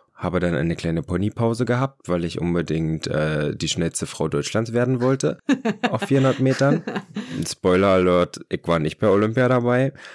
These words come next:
Speaker 1: Dann haben meine Knochen das nicht mehr mitgemacht und dann habe ich irgendwie wieder zum Pferd gefunden, habe mir meine schwarze, vollkommen durchgeknallte Ipanema gekauft,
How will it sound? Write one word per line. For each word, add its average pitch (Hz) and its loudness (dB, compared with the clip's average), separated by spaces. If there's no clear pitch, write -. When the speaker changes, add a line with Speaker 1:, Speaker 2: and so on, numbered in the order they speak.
Speaker 1:
Dann 98 2
haben 107 2
meine 101 4
Knochen 117 0
das 110 0
nicht 110 0
mehr 104 0
mitgemacht 156 -2
und 104 -4
dann 98 -2
habe 92 -4
ich - -10
irgendwie 107 0
wieder 92 0
zum 90 -2
Pferd 85 -4
gefunden, 135 0
habe 98 -2
mir 87 0
meine 82 0
schwarze, 78 -4
vollkommen 85 -4
durchgeknallte 80 -4
Ipanema 80 -2
gekauft, 127 -6